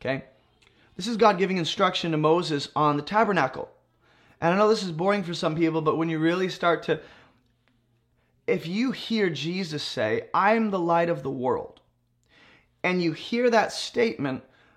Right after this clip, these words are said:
through the filter of your twenty twenty-two perception of the world and cosmology, you're gonna miss out on a lot of intended meaning. You will. There's a lot that he's saying that you'll miss if you don't understand what it means for God to be the light of his people in the Old Testament.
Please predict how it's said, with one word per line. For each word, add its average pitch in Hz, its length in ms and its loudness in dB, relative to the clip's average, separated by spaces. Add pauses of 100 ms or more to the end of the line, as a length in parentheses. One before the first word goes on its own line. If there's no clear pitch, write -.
through 196 260 -4
the 160 80 -2
filter 202 520 -2
of 147 160 2
your 175 480 0
twenty 196 440 -2
twenty-two 185 600 -4
perception 180 680 -4
of 156 80 -4
the 165 80 2
world 180 280 2
and 160 120 -2
cosmology, 160 840 0 (320)
you're 277 140 -2
gonna 180 120 2
miss 170 180 0
out 165 160 6
on 151 100 4
a 131 100 4
lot 175 540 2
of 147 160 0
intended 151 460 -2
meaning. 131 460 -4
You 175 120 -2
will. 143 340 2 (540)
There's 185 160 0
a 202 40 6
lot 196 240 6
that 214 100 0
he's 185 160 -4
saying 185 380 0
that 156 100 -2
you'll 196 120 -2
miss - 480 -4 (280)
if 165 140 -6
you 180 100 -6
don't 165 300 2
understand 180 480 -4
what 165 100 0
it - 100 -2
means 147 380 -4 (220)
for 165 160 -4
God 160 360 2
to 196 120 -6
be 170 180 -2
the 151 100 -2
light 156 280 2
of 165 60 -2
his 147 120 -10
people 190 380 -6
in 139 100 -2
the 147 100 0
Old 147 140 0
Testament. - 520 -6